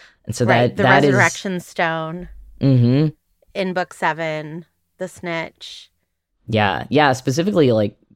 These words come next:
Speaker 1: holding very important things.
Speaker 2: Yeah. Yeah.
Speaker 1: And, and it's also interesting that the first example you brought up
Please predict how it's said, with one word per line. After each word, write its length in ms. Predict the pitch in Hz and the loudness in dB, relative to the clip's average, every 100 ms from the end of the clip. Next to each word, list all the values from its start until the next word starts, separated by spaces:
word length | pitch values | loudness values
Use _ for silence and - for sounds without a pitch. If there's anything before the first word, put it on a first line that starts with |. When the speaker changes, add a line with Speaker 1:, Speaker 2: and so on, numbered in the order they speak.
| _ | _
Speaker 1:
holding 460 | - 123 123 113 107 | -2 0 2 2 2
very 240 | 110 110 | 2 0
important 760 | 101 - - 120 113 98 - _ | 0 -4 -4 -2 -2 -4 -12 _
things. 600 | 55 50 73 123 - - _ _ _ | -8 -8 -10 -12 -14 -20 _ _ _
Speaker 2:
Yeah. 300 | - 190 170 - _ _ _ _ _ _ | -6 -2 -2 -2 _ _ _ _ _ _
Yeah. 160 | 233 226 | -6 0
Speaker 1:
And, 180 | 147 - 147 | 0 2 2
and 120 | 156 | 4
it's 120 | 143 | 4
also 340 | 165 214 214 135 | 2 2 2 2
interesting 500 | 135 143 120 127 117 | 2 0 0 2 2
that 140 | - | 0
the 60 | - | -4
first 380 | - 156 156 | 0 2 2
example 360 | 127 120 117 113 | 0 0 0 0
you 140 | 107 | 0
brought 240 | 107 107 110 | 0 0 2
up 240 | 107 98 | 2 0